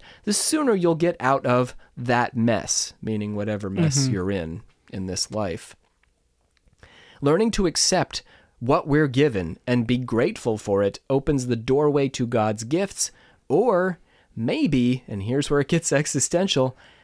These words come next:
Speaker 1: that is the gift.
Speaker 2: Yeah.
Speaker 1: My Puritan again.
Speaker 2: Mm-hmm.
Speaker 1: We must imagine Sisyphus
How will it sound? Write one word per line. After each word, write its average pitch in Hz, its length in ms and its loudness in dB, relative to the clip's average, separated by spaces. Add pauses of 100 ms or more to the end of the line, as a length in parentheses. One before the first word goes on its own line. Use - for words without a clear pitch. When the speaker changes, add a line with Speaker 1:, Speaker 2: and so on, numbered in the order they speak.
(220)
Speaker 1:
that 117 520 -2
is 175 320 -2
the 98 140 -10
gift. - 520 -10 (440)
Speaker 2:
Yeah. 127 260 -2 (1200)
Speaker 1:
My 101 140 0
Puritan 104 520 -2
again. 95 380 -2 (180)
Speaker 2:
Mm-hmm. 151 320 0 (720)
Speaker 1:
We 135 140 4
must 135 260 2
imagine 135 800 0
Sisyphus - 800 -2